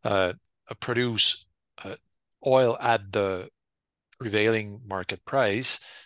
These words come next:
then that barrel will be produced and will clear the market. Uh, so it's a bit of a, arguably a simplifying assumption, acknowledging that there are different type or grades of oil, and this is something that,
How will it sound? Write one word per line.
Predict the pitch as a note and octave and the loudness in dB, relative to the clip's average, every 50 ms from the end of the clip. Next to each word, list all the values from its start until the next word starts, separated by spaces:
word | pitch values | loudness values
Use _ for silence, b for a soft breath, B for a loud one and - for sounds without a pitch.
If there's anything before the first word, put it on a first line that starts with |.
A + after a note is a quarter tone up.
| B _ _ | B _ _
then | G#2 G#2 A2 A2 A2 A2+ A2 A2+ - _ - | -2 0 2 2 2 0 -4 -10 -18 _ -12
that | - G#2+ A2 A2+ A2+ G#2+ F#2+ | -4 0 2 2 2 2 0
barrel | F2+ G2+ G2 G#2+ A2 G#2+ G#2+ G#2+ G#2+ G2+ | -2 0 0 0 0 0 -2 -2 -2 -2
will | G#2 B2 C#3+ | -4 -4 -4
be | C3+ C3+ C3+ | -4 -6 -8
produced | - - B2 A2 G#2 G#2 G#2+ G#2 - C3+ | -6 -6 -4 -4 -2 -2 0 -2 -2 -2
and | B2 A2 G2+ | -4 -4 -2
will | A2+ G#2+ G2 | -2 -2 -2
clear | - - - G#2 F#2 | -4 -4 -4 -2 -2
the | F2+ | -2
market. | E2+ E2+ F2 E2+ - - - _ _ _ B B B B B B B B _ _ | -4 -4 -6 -6 -8 -10 -12 _ _ _ B B B B B B B B _ _
Uh, | - G#2+ F#2 F2+ F2+ F#2 | 0 0 2 2 2 0
so | - - A2+ | 0 0 0
it's | G#2 - - | 2 2 2
a | G#2 F#2+ | 0 0
bit | F#2 F#2 C3+ D3+ | 0 0 2 2
of | D3+ B2+ A2+ | 4 2 2
a, | G#2 F#2+ F#2 F#2 - _ _ _ _ _ _ | 0 0 0 -4 -10 _ _ _ _ _ _
arguably | A#2+ A2+ A#2 A2 B2 A#2 G#2+ A#2 | -2 -2 0 0 -2 -2 0 0
a | G#2 F#2 | 2 4
simplifying | - - A#2+ G#2 - A2+ - - G2+ G2+ G#2 G2 | 2 2 2 0 -8 -8 -6 -4 -4 -4 -4 -2
assumption, | F#2 - - G2 - - C3 C#3+ D3 C3+ | -2 -2 -2 -2 -6 -6 -6 -6 -8 -10
acknowledging | A2 G#2 - A2 G#2 G#2 G2+ F#2 G2+ G2 F#2+ | -10 -6 -2 0 0 0 0 -2 -6 -4 -2
that | F#2+ F#2 F2 | -2 -2 0
there | F#2 F#2 | 0 -2
are | F#2 F2+ | -2 -2
different | F2 E2+ - G2 F#2 F2 _ | -4 -6 -8 -10 -12 -12 _
type | - A2 G2+ G2+ G2 F#2+ _ _ _ - | -2 0 0 0 0 -4 _ _ _ -8
or | D3 A#2+ | -8 -8
grades | F#2+ E2+ G#2 G#2 G2+ A2 G2+ | -6 0 0 2 2 2 0
of | G#2 F#2 E2+ F#2+ | 0 -2 0 0
oil, | F#2+ G#2 G#2+ A2 G#2 | 2 2 2 2 0
and | F#2+ F#2 F#2 | -2 -2 -2
this | G2 G2+ - - | 0 2 2 2
is | - - | 0 -2
something | A2+ G2 F#2+ - G2+ F#2+ F#2 | -4 -4 -8 -8 -10 -6 -4
that, | F#2 F2 F2 B | -4 -4 -4 B